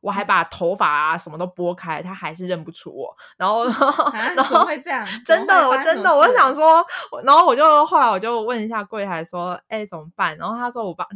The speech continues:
Speaker 1: 我帮你查一下。”然后他一查之后，他就说：“你是不是今天化妆？”<laughs> 我说：“我没有。”
Speaker 2: 那这，那到底是为什么呢？
Speaker 1: 我也不知道为什么，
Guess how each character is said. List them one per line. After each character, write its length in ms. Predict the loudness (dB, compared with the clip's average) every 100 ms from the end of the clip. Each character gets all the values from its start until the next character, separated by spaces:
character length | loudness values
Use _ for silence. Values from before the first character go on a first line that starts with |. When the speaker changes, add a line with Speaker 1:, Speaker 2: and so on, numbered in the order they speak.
| -14
Speaker 1:
我 100 | -12
帮 160 | -10 -10
你 80 |
查 300 | -14 -10 -10
一 80 | -10
下。” 220 | -16 -14 -12
然 80 | -10
后 60 | -12
他 40 | -12
一 100 | -14
查 380 | -16 -14 -14
之 120 | -10 -10
后， 140 | -10 _ _ _ _
他 140 | -6 -4
就 60 |
说 180 | -4 -4
：“你 60 | -6
是 80 |
不 40 | -8
是 60 |
今 240 | -12 -12 -10
天 160 | -10
化 260 | -12 -12 -12
妆？” 200 | -12 -14 -8
<laughs> 0 |
我 100 | -8
说 260 | -2 -2 -2
：“我 80 | -4
没 80 | -4 -4 -6 -6 -6
有。” 240 | -4 -2 -4 -6 _
Speaker 2:
那 100 | -18
这， 180 | -14 -14
那 100 | -12
到 160 | -10 -10
底 60 |
是 100 | -10
为 140 | -12 -12
什 120 | -14
么 140 | -20
呢？ 220 | -20 -20 -10
Speaker 1:
我 180 | -4 -4
也 80 |
不 120 | -4 -6
知 0 |
道 140 | -6
为 140 | -4
什 220 | -6 -10
么， 100 | -18